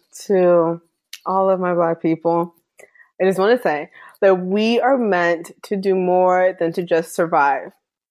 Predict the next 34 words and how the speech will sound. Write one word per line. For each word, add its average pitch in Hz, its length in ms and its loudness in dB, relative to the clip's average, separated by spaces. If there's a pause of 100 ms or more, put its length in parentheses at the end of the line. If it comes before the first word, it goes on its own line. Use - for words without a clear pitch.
(200)
And 185 380 0
so 233 580 2
much 208 360 -2
of 196 100 -2
what's 175 180 0
been 175 160 -4
given 190 320 -2
to 269 160 -6
us 277 260 2 (220)
are 185 100 0
just, 165 240 -4
like, 170 120 -4
survival 170 480 -2
tactics, 185 560 -2
and 180 100 -4
so 180 140 -2
much 180 160 -4
that 165 160 -2
we're, 170 360 0
we're 165 200 -4 (100)
doing 233 280 0
is 208 100 -2
just 180 180 -4
trying 170 200 -2
to 175 60 -6
survive 160 440 -4
day 170 120 -2
to 165 140 -2
day. 170 340 2 (360)
But 202 120 2
I 202 160 2
want 185 420 0
us 180 380 0 (140)
to, 165 540 0